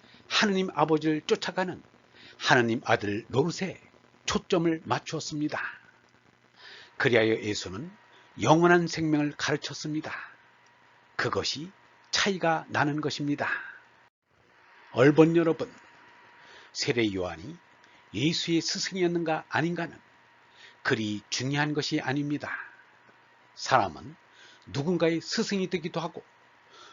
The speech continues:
누군가의 가르침을 받기도 합니다. 더구나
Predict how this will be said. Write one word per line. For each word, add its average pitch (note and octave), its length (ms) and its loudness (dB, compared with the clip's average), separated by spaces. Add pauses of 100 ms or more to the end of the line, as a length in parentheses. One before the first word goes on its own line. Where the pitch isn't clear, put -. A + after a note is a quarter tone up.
(120)
누군가의 G#2+ 580 0
가르침을 D3+ 580 0
받기도 - 360 -8
합니다. D3 360 -4 (1080)
더구나 G2 520 -2